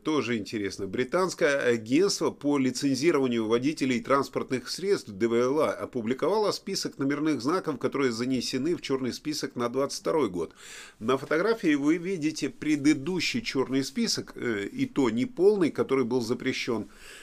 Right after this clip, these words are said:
э, в прошлом году, а теперь, э, есть еще один список, э, который запрещен будет в этом году. Вы знаете, здесь можно заказать номера, или они могут случайно вам попасться как-то.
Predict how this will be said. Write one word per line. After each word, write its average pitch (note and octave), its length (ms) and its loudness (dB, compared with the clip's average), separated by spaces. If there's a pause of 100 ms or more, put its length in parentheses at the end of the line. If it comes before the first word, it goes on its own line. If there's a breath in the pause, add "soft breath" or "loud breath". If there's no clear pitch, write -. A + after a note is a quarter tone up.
(200 loud breath)
э, G#2+ 560 -2
в - 60 -18
прошлом C3 420 0
году, C3+ 520 2
а A#2 280 4
теперь, C#3 800 -2
э, A#2 400 -8
есть A#2+ 460 -2
еще C3 360 0
один D3 240 0
список, G3+ 580 -6 (460 loud breath)
э, - 380 -2
который F3+ 460 2
запрещен C#3 720 0
будет D3 260 2
в E3+ 40 0
этом C3+ 240 2
году. G2 220 2
Вы G#2+ 140 -2
знаете, A2+ 460 0
здесь A2+ 400 -4
можно B2+ 340 0
заказать G#2 640 0
номера, G#2+ 540 -2
или A2 300 -2
они G#2 200 -4
могут G#2 380 -4
случайно A#2 840 0
вам C3+ 200 2
попасться A#2+ 520 0
как-то. G#2 380 -4